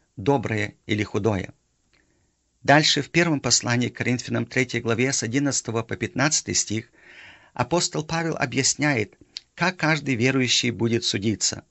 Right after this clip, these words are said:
«Ибо никто не может положить другого основания, кроме положенного,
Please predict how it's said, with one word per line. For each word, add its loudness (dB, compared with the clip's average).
«Ибо 4
никто 0
не 4
может 2
положить 0
другого 0
основания, 0
кроме 2
положенного, 0